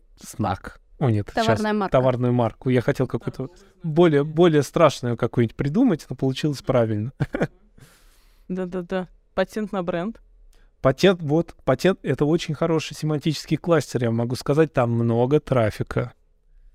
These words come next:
Speaker 3: Из последнего, вот, вот прямо от души отрываю, патент на чистота бренда.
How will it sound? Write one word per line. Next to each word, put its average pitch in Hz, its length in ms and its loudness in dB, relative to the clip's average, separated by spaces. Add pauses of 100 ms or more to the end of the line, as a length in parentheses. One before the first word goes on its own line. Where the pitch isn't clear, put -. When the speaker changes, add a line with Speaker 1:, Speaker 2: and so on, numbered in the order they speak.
(120)
Speaker 3:
Из - 220 -10
последнего, 208 840 0 (140)
вот, 190 300 2
вот 202 180 -2
прямо 202 300 2
от 190 80 -2
души 202 260 -4
отрываю, 175 460 2
патент 156 400 -2
на 151 120 -4
чистота 147 440 -2
бренда. 160 420 -2